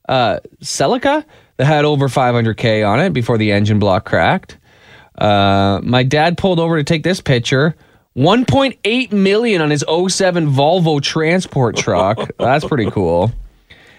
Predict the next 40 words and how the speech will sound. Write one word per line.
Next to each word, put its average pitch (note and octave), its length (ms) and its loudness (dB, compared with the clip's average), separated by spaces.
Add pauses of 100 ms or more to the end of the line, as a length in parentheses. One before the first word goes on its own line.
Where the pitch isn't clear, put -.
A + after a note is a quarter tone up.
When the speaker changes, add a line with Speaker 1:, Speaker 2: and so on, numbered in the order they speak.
(160)
Speaker 1:
And, A2+ 320 2
uh, A2 140 2
another C#3+ 240 2
one, C#3 140 2
I B2+ 100 0
had D3+ 80 2
a D3 60 -2
few C#3 160 -4
friends C3 260 0
with A#2 80 -2
this A#2 160 -2
same A#2 280 0
car, A#2 300 0
the C3+ 120 2
diesel B2 460 2
Jetta, A2+ 360 2
two C3+ 300 -2
thousand C3+ 720 2
Jetta. D3+ 440 2 (320)
Speaker 2:
Yeah, A2+ 220 2
the A2 60 -2
Speaker 1:
Uh, B2 220 2
Speaker 2:
Volkswagens G#2+ 420 -2
are G2 100 -4
great. A#2 360 2
Speaker 1:
yeah, C3+ 160 0
yeah. A#2+ 380 0
Six - 260 -6
hundred D3+ 300 0
thirty-five A#2+ 460 0
thousand G#2+ 320 0
K. G2+ 460 0 (420)
Uh, G#2 160 -2
still A3 400 0
running G#3 240 0
great. A3 160 0
He F#3+ 60 -2
still F3+ 260 -2
got F3 280 0
it. G#2+ 180 -6